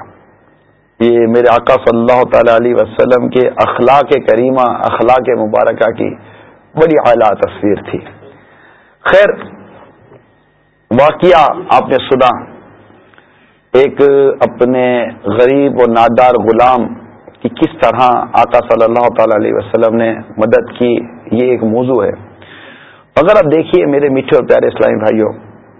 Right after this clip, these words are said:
میرے آقا صلی اللہ تعالی علیہ وسلم کی جو شخصیت تھی نا، جو ذات مبارک تھی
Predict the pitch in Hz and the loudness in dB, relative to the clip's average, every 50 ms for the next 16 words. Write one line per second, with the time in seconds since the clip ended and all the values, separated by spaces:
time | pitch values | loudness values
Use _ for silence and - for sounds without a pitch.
0 | _ - 117 147 170 165 151 143 - - 175 156 - 147 139 139 135 139 147 151 | _ -2 0 2 4 4 2 2 2 0 0 2 2 2 2 2 2 2 2 2
1 | 147 - - 135 135 139 135 131 135 143 139 131 127 123 - - 131 139 143 147 | 2 2 0 2 2 2 0 0 0 0 0 0 0 0 0 0 0 2 0 0
2 | 147 143 - - 143 151 - 147 131 - - - 135 123 - - - - - 190 | -2 -2 -2 -4 -4 -2 -2 -4 -4 -4 -6 -6 -6 -8 -8 -14 -12 -6 -2 0
3 | 226 - - - - 127 127 123 107 - - - - - 113 127 123 107 107 120 | 0 0 -2 -4 -4 -4 -4 -4 -6 -8 -10 -14 -12 -4 -2 0 0 2 2 2
4 | 117 123 120 160 151 127 117 110 113 113 120 120 120 117 - - - | 0 2 2 0 0 0 -2 0 0 0 0 0 -2 -4 -6 -8 -8